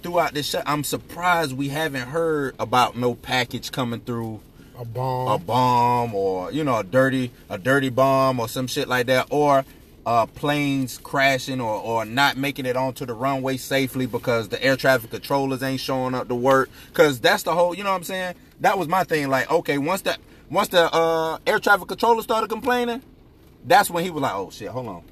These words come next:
Speaker 2: What am I doing?"
Speaker 1: Let me back up. Air traffic, oh, I don't care about T S A. Because I think he could, I think he could probably spin a bomb. He could make it look like, "See, I told you we need border security."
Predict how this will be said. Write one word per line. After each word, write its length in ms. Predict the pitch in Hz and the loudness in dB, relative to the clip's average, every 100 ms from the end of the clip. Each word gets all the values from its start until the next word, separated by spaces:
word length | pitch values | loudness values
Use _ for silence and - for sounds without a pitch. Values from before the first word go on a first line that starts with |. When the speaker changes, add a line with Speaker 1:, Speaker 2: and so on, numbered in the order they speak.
| - - - - - - - - | -20 -20 -20 -20 -20 -20 -20 -14
Speaker 2:
What 160 | 117 143 | -6 -4
am 120 | 165 | 0
I 100 | 175 | 0
doing?" 360 | 160 135 131 127 | 2 0 -2 -4
Speaker 1:
Let 100 | 117 | -4
me 80 | 131 | 2
back 280 | 143 139 | 4 4
up. 160 | 147 120 - - - | 2 -2 -8 -20 -10
Air 120 | 131 | -8
traffic, 260 | 135 156 143 | -4 -4 -2
oh, 160 | 135 143 | 0 2
I 100 | 147 | 2
don't 180 | 190 170 | 2 4
care 140 | 180 | 4
about 200 | 147 120 | 4 2
T 140 | - 135 | 0 -4
S 160 | 117 | -2
A. 100 | 123 - - - - - - | -4 -6 -20 -20 -20 -20 -8
Because 340 | 254 160 143 - | 2 4 2 2
I 120 | - | 2
think 200 | - 202 | 2 -2
he 120 | 180 214 | -6 -6
could, 200 | 165 - - _ - | -6 -6 -12 _ -8
I 100 | 180 | -8
think 240 | - 190 - | -8 -12 -12
he 180 | 180 208 | -12 -6
could 160 | 131 | -4
probably 280 | 143 156 131 | 2 2 0
spin 540 | - - 165 151 117 98 - - - - | -6 -6 -4 -2 -4 -8 -20 -20 -20 -10
a 100 | 104 | -8
bomb. 380 | 95 123 104 78 - - - - | -4 -2 -2 -6 -14 -20 -10 -4
He 80 | 160 | -2
could 120 | 147 | 0
make 160 | 139 | 0
it 60 | 131 | 0
look 160 | 131 120 | 0 2
like, 160 | 120 | 2
"See, 140 | 117 135 | 0 -4
I 80 | |
told 200 | 131 143 175 | -4 -6 -6
you 60 | |
we 60 | 123 | -6
need 160 | 113 | -6
border 180 | 113 127 | -4 -4
security." 380 | 101 - 95 87 | -6 -16 -16 -16